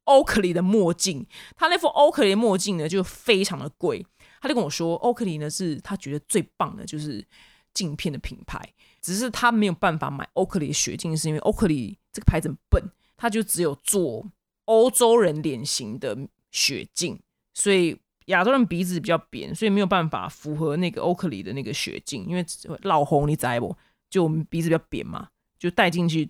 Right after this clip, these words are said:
戴的时候会有个空洞这样，所以很多亚洲人没办法戴 Oakley 的那个面镜。反正总而言之，anyway，长话短说，他就给我戴上他那副就特殊的那个 Oakley 墨镜。我的老天爷啊，那个雪的，那个所有的凹凸就瞬间看得超级无敌清楚，你知道吗？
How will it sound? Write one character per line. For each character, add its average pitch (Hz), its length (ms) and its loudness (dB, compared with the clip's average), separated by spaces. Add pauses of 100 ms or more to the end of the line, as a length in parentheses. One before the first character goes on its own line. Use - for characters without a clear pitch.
戴 185 100 4
的 151 80 0
时 151 80 -2
候 151 60 2
会 180 80 2
有 151 80 0
个 139 60 -4
空 147 340 -4
洞 135 240 -4
这 113 100 -10
样， 117 100 -10
所 165 120 -4
以 - 20 -2
很 170 100 -4
多 165 180 -2
亚 147 140 -2
洲 160 140 2
人 147 100 2
没 143 80 0
办 151 140 0
法 147 60 -2
戴 147 160 0
Oakley 135 340 0
的 92 60 -8
那 113 100 -8
个 135 60 -8
面 143 280 -10
镜。 - 240 -12 (400)
反 165 80 -4
正 202 80 2
总 190 100 0
而 175 40 -2
言 170 100 -2
之， 180 140 -2
anyway， 160 400 0
长 180 160 -4
话 151 80 2
短 139 180 -8
说， 151 120 -6
他 165 40 -4
就 196 60 -2
给 170 80 -2
我 151 60 -2
戴 180 160 -4
上 170 160 -4
他 175 100 -8
那 170 100 -6
副 160 220 -10
就 170 160 -10
特 - 260 -4
殊 160 180 -6
的 156 60 -6
那 156 60 -6
个 151 80 -8
Oakley 160 320 -6
墨 151 240 -6
镜。 143 240 -10 (320)
我 311 80 4
的 427 140 4
老 269 160 8
天 403 320 4
爷 240 160 4
啊， 233 100 8
那 330 80 0
个 392 60 6
雪 - 420 4
的， 185 180 2 (460)
那 381 80 -8
个 311 80 2
所 269 420 4
有 302 80 6
的 220 100 2
凹 294 280 6
凸 311 140 -2
就 320 100 0
瞬 277 300 0
间 269 200 0
看 339 140 -4
得 220 80 2
超 247 320 2
级 170 240 -2
无 185 180 -2
敌 190 220 -4
清 196 300 2
楚， 190 160 -2
你 139 100 -10
知 156 60 -4
道 160 160 2
吗？ 147 200 -4